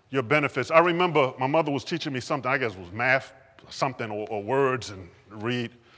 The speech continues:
And she said something to me, I, I, I remember to this day. She said, "Now, now make sure you put that in your memory bank." Now here I am about eight, I don't know. And, and that threw me. She said, I said, "Memory bank? Don't worry about it. Just, just remember it."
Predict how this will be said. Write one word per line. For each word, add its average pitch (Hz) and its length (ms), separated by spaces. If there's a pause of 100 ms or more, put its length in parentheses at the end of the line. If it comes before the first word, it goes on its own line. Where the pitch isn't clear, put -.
(360)
And - 80
she 294 120
said 320 200
something 202 220
to 180 60
me, 160 40
I, 156 180
I, 175 160
I 175 240
remember 220 340
to 214 100
this 180 120
day. 147 120
She 233 140
said, 135 240 (580)
"Now, 170 180
now 165 120
make 277 180
sure 262 220
you 196 100
put 208 220
that 196 160
in 180 100
your 160 140
memory 147 360
bank." 117 360 (2000)
Now 190 120
here 277 100
I 226 160
am 190 180
about 160 340
eight, 156 220
I 151 160
don't 135 140
know. 113 200 (640)
And, 208 140
and 220 160
that 285 160
threw 247 180
me. 156 80
She 254 120
said, 143 120 (140)
I 208 60
said, - 260
"Memory 135 400
bank? 95 300 (920)
Don't 180 140
worry 156 140
about 107 180
it. - 20
Just, - 220
just 196 160
remember 147 420
it." 92 80